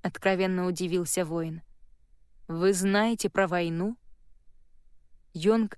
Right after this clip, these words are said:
окинула его внимательным взглядом. Не похож он был на того, кто удивляется простым вопросам.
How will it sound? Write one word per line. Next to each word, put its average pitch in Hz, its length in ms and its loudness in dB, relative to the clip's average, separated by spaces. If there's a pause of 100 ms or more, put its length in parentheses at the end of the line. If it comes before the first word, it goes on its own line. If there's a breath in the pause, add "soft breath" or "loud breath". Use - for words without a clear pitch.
окинула 196 480 0
его 180 300 0
внимательным 180 580 -2
взглядом. 165 560 -2 (640)
Не 180 200 -2
похож 208 420 -4
он 185 160 0
был 180 120 2
на 180 140 0
того, 185 280 0
кто 185 260 0
удивляется 185 720 0
простым 170 400 -4
вопросам. 165 580 -6